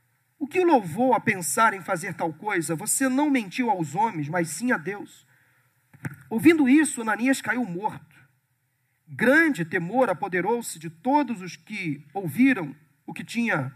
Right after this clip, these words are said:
acontecido. Então os moços vieram, envolveram seu corpo, levaram-no para fora e o sepultaram. Cerca de três horas mais tarde, entrou sua mulher,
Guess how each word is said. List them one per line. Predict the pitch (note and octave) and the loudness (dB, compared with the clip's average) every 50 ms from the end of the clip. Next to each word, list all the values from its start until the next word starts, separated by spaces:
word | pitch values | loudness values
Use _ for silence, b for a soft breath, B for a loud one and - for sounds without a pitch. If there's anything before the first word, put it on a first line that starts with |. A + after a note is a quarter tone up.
| - - - - - | -14 -20 -20 -10 -6
acontecido. | - F3+ G3+ G#3+ - F3+ E3 E3 - G#3+ A3+ G3 E3 - _ _ _ _ _ _ _ _ _ _ _ _ _ _ _ _ _ _ _ _ _ | -6 -4 -4 -4 -4 -4 -4 -4 -2 -4 -4 -4 -6 -12 _ _ _ _ _ _ _ _ _ _ _ _ _ _ _ _ _ _ _ _ _
Então | - B3 B3+ - E4+ | -4 -2 2 4 4
os | D#4 - | 4 4
moços | B3 A#3 C#4 D4 C#4 - A#3 F#3+ D#3+ | 4 6 6 4 4 2 -4 -12 -10
vieram, | F#3+ G3 F#3+ G3 G#3 A3 A#3+ A#3+ A#3 A3 _ _ _ _ _ _ _ _ _ - | -4 0 2 4 4 4 2 0 -4 -8 _ _ _ _ _ _ _ _ _ -4
envolveram | F3 A3 F#3+ G3 F#3+ F#3 G#3+ G3+ G3+ | -2 -2 0 0 0 0 0 0 -2
seu | E3+ - E3+ D#3 | -2 -2 -2 -2
corpo, | D#3 - G3 G#3+ A3+ G#3+ - - - - - _ _ _ _ _ _ _ _ | -2 -4 -6 -8 -8 -8 -10 -16 -18 -18 -18 _ _ _ _ _ _ _ _
levaram-no | - F#3 G#3 - B3 B3+ B3+ A#3+ G#3 F#3+ F#3 F3 D#3+ | -4 -2 2 6 6 6 6 4 0 -4 -4 -4 -2
para | - G#3+ G3+ F#3 E3+ | 0 0 0 0 0
fora | - - G3+ A3 A#3 A#3 A3 G3 F3 - | -2 -2 2 2 2 2 2 0 -2 -6
e | - G#3 | -10 -14
o | G#3 | -10
sepultaram. | - - G3 - F3+ E3 - - C#3+ C3 B2+ B2+ - - - - - _ _ _ _ _ _ _ _ _ _ _ | -10 -10 -10 -10 -10 -8 -6 -4 -4 -4 -6 -8 -14 -20 -20 -20 -20 _ _ _ _ _ _ _ _ _ _ _
Cerca | - - - - D#4+ E4 - D4+ | -4 -2 2 4 4 4 4 4
de | A#3 B3+ | 0 0
três | - C4 B3+ A3 E3+ | 2 2 2 2 0
horas | F#3 F3+ E3+ E3 D#3+ D#3+ | 0 -2 0 0 -2 -2
mais | D#3 D3 C#3+ - | -2 -4 -4 -2
tarde, | - G#3+ G#3+ G#3+ F3+ D#3 D#3+ F#3 | 2 2 2 2 0 -4 -8 -10
entrou | F#3+ - - A3+ A#3 | -12 -10 -10 -8 -8
sua | A3+ - - A#3 | -6 -4 -4 -2
mulher, | A#3 A3+ F3+ E3+ F3+ F3+ E3 D#3 D3+ - | -2 -2 -2 0 0 0 0 -2 -8 -16